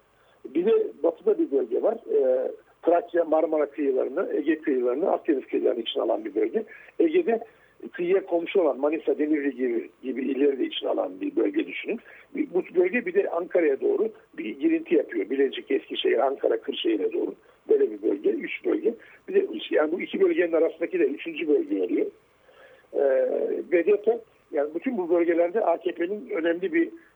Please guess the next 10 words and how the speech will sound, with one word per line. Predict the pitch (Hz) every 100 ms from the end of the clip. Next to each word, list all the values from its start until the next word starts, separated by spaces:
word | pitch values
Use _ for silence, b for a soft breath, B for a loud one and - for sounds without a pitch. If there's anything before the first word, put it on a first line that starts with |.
| -
e, | 139 135 131 - - - - - _ - -
oyu | 160 160 127
var. | 147 220 - b b b
Fakat, | - 156 202 -
e, | 147 147 147
birinci | 156 175 170
bölgede, | 330 127 123
kıyıdaki | - 151 156 180 151
bölgede | 127 117 170 226 226 b b b b
e, | 131